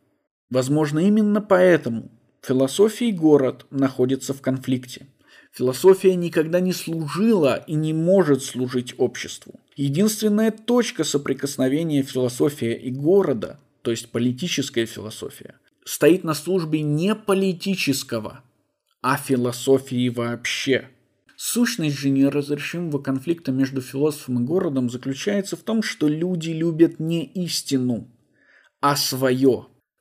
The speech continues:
Ультимативно свой город, который – стоит на богах, гарантах устойчивости всего мира.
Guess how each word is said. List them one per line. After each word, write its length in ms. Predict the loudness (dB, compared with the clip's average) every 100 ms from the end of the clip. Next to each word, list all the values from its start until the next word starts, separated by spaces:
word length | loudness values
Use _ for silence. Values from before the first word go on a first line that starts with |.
| _ _
Ультимативно 920 | -4 -2 0 0 0 0 0 0 0 -2
свой 440 | -4 2 4 4
город, 880 | 0 -2 6 8 8 6 0 -6 -20 _ _ _ _ _ _ _
который – 920 | -4 -4 0 4 8 8 6 0 -10 _ _ _ _ _ -12
стоит 540 | -4 2 6 6 6
на 100 | 2
богах, 640 | 2 2 4 2 0 -12 -20 _ _ _ _ _
гарантах 960 | 0 4 6 6 4 2 0 -2 -6 -14 _
устойчивости 1000 | -6 -6 0 2 2 2 0 0 -2 -4
всего 540 | -4 -2 -2 2 4 4
мира. 540 | 4 2 0 -4 -12